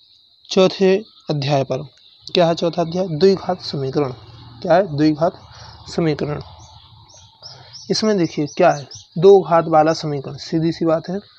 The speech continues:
दो घात वाला समीकरण, द्विघात समीकरण। जब समीकरण इस type में होगा, ए X square plus B X plus सी बराबर ज़ीरो,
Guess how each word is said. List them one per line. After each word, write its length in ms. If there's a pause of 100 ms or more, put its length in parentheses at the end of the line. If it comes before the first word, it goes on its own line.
(300)
दो 260
घात 140
वाला 340 (760)
समीकरण, 440
द्विघात 340
समीकरण। 380
जब 140
समीकरण 380 (160)
इस 220
type 220
में 120
होगा, 240
ए 380
X 220
square 320
plus 340
B 160
X 200
plus 280
सी 200
बराबर 300
ज़ीरो, 360